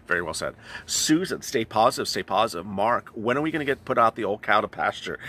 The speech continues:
Nancy's book of spells to deter the public." Ashley, uh, The reason you and everyone can't understand what Nancy is saying, I think, is 'cause she might have brain freeze from a twelve dollar ice cream. Oh my God, I wanna s-, everyone has jokes tonight.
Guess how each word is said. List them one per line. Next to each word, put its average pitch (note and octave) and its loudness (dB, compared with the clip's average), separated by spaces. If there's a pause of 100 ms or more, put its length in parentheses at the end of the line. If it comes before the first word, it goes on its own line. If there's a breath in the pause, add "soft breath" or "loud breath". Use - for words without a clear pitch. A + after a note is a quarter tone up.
(200 loud breath)
Nancy's B2+ -2
book B2 -2
of G#2+ -4
spells G#2+ 4
to G#2 -10
deter G2+ -4
the G2 -6
public." F2+ -4
Ashley, D#2+ -4 (500 loud breath)
uh, G#2 6
The G#2+ 0
reason C#3 0
you B2+ 2
and B2 2
everyone A2 2
can't A2+ 0
understand A2+ 0
what G2+ 0
Nancy A2 -4
is - -6
saying, A#2+ 2
I F#2 2
think, A2+ -2
is A2 -6
'cause - -6
she A#2+ -4
might G#2 0
have G2 0
brain G#2 -2
freeze G2 -4
from G#2+ -6
a G#2+ -4
twelve G#2 0
dollar A2 4
ice G#2 0
cream. F#2 -4
Oh F#2 -4
my F#2 -4
God, F2+ -4
I F2+ -4
wanna F2+ -6
s-, - -12 (320 loud breath)
everyone B2+ 4
has B2+ 2
jokes - -4
tonight. G#2 -4